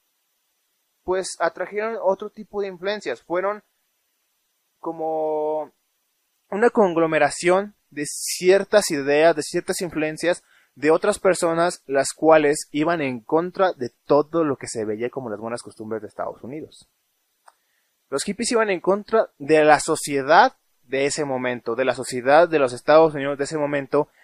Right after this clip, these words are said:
que, créanme, si ustedes creen que ahora la sociedad es opresora, no tienen idea de lo que en realidad es ser oprimido por la sociedad. Debido a que en ese momento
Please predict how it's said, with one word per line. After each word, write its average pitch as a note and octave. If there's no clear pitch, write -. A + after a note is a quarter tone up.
que, E3+
créanme, E3+
si -
ustedes G#3+
creen G3
que -
ahora D3+
la B2+
sociedad C3+
es E3
opresora, D#3+
no D3
tienen G3+
idea C#3
de C#3+
lo A#2+
que B2+
en A#2
realidad A2+
es B2
ser B2
oprimido A2
por G#2+
la G2
sociedad. F2+
Debido F#3+
a D3
que D#3+
en D#3+
ese G3
momento G3